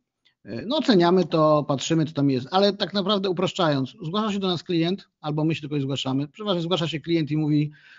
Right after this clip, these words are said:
e, „Jest taki, taki projekt, chcielibyśmy go zrobić ze względu na jakość, chcielibyśmy to zrobić na przykład na Nintendo Switch, e, projekt robimy obecnie, on będzie gdzieś tam wydawany za rok, za pół roku, powiedzmy rok,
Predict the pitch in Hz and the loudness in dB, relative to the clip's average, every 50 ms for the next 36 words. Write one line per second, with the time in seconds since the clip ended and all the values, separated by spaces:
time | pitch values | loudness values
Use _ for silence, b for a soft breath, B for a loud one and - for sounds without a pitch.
0 | B B _ - 139 147 143 143 139 - - _ _ _ _ - 196 233 247 247 | B B _ -6 -4 -4 -4 -4 -6 -8 -10 _ _ _ _ -2 0 0 2 2
1 | 247 - - 208 208 208 - 214 196 - 190 196 190 190 190 180 - - - - | 0 -2 -2 -2 -4 -2 -6 -6 -4 0 2 2 4 4 2 0 -2 -8 -2 0
2 | 202 202 180 - 190 170 175 165 170 180 175 175 170 156 - - - 151 143 156 | 0 0 2 0 0 0 2 2 2 2 0 0 -4 -4 -8 -10 -8 -6 -2 -2
3 | 170 165 156 175 165 165 160 160 156 151 139 - 160 160 143 - - _ _ - | 0 0 0 2 2 2 4 4 4 2 2 0 0 0 0 -2 -4 _ _ -10
4 | - 151 135 - 170 156 139 147 139 147 156 147 131 - 131 127 147 127 143 143 | -8 -8 -4 -4 -4 -4 -2 -4 -2 -2 -2 -2 -2 -6 -6 -8 -6 -4 0 2
5 | 143 139 127 135 127 123 127 120 - 165 180 175 165 - - _ b b b b | 2 2 2 2 0 0 0 -4 -2 -2 -2 -2 -2 -6 -12 _ b b b b
6 | b b b - 127 127 131 127 147 160 156 147 - _ - 131 139 127 139 139 | b b b -4 -2 0 0 0 0 0 0 0 0 _ -4 -4 0 2 2 2
7 | 131 127 143 165 190 190 190 - - 185 165 156 151 139 151 151 147 143 139 131 | 2 2 2 2 2 2 2 -2 -2 0 0 0 0 0 0 2 2 2 2 0
8 | 135 131 143 131 - 139 135 127 139 135 135 131 135 139 135 131 123 117 123 120 | 0 -2 -4 -4 -2 -2 -2 -2 0 0 -2 0 0 0 0 0 0 -2 -2 -2
9 | 117 117 117 117 - _ _ _ _ - 123 165 190 202 196 - - - _ _ | -2 -4 -4 -6 -10 _ _ _ _ -4 2 2 2 2 0 -6 -16 -18 _ _
10 | _ _ - 127 - - 175 190 185 185 160 - - 185 185 185 185 b b b | _ _ -8 -8 -2 0 2 4 4 4 2 4 4 4 4 4 0 b b b
11 | b b _ _ - 160 147 - 139 139 143 156 160 151 - | b b _ _ -8 -8 -6 -2 0 2 2 2 0 -2 -8